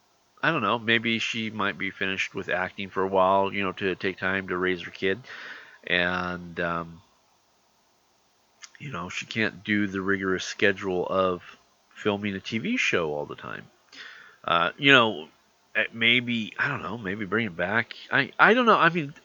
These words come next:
to be completely honest with you, I, I never watched Supergirl. Um, it just did not appeal to me. Uh, I, I only watched one C W, Su-, D C C W kind of show, and that wa-,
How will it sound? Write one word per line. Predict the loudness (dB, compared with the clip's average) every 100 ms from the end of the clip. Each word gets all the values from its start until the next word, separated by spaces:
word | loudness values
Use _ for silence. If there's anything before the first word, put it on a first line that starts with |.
| -10
to | -6
be | -4
completely | -4 -2 0 4
honest | 2 2
with | -4 -4
you, | -2
I, | 0 0
I | 2
never | 2 0
watched | 0 0 0 -2 -8 -12 -18 _ _ -14
Supergirl. | -12 -6 -2 0 0 -2 -18 -20 -20 -20 -4
Um, | -2 0 0 -2
it | -8 -8
just | -10 -8
did | -8
not | -6 -8
appeal | -8 0 2 2
to | -2
me. | -4 -4 -8 -20 -20 -20 -20 -20 -20 _ -2
Uh, | 0 0 0 -4 -6 -6 -8 -8 -10 -10 -12 -12 0
I, | 4 4 4 2 4
I | 6
only | 6 2
watched | 2 4 4 4 -2 -6 -10 -12 -18 -20 _
one | -14 -6 0 2 2 0 -4 -8 -10 _ _ _ _ _
C | -12 -8 -4 0
W, | 4 4 4 0 2 2 0
Su-, | -4 -8
D | -6 -6
C | -4 -4
C | -6 -6
W | -2 -2 -4 -8
kind | -6 -6
of | -4
show, | -2 -2
and | -2
that | -2 -2
wa-, | -4